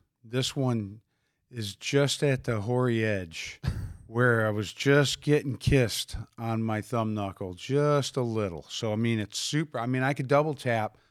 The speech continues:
Speaker 1: literal double taps. I'm not talking control pairs. I'm talking draw, pop, pop. As fast as I pull the trigger. And, I mean, we're looking at an inch, two inches apart
Speaker 2: Yeah.
Speaker 1: at, you know, fifteen feet.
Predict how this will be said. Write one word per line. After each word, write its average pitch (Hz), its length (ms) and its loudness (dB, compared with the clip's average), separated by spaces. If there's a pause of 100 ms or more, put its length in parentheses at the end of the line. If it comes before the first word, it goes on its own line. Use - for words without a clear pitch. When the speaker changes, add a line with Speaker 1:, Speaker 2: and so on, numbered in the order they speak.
(220)
Speaker 1:
literal 143 320 4
double 113 260 2
taps. 98 340 -10
I'm 110 60 -4
not 120 160 0
talking 113 320 0
control 107 380 -2
pairs. 85 400 -10
I'm 95 80 -10
talking 95 480 -6
draw, 120 460 2 (300)
pop, 135 140 -2
pop. 127 300 -2 (520)
As 110 120 -12
fast 131 340 0
as 143 60 2
I 131 60 2
pull 135 240 -4
the 113 60 -4
trigger. 123 360 -4 (520)
And, 120 540 -6
I 117 40 -10
mean, 123 420 -2
we're 127 120 -10
looking 135 240 -2
at 113 100 -4
an 107 80 -8
inch, 120 440 -8
two 127 180 -8
inches 117 300 -10
apart 123 480 0 (220)
Speaker 2:
Yeah. 110 240 -2
Speaker 1:
at, 101 80 -6 (240)
you 117 100 -12
know, 101 180 -6
fifteen 120 460 -4
feet. 139 360 -6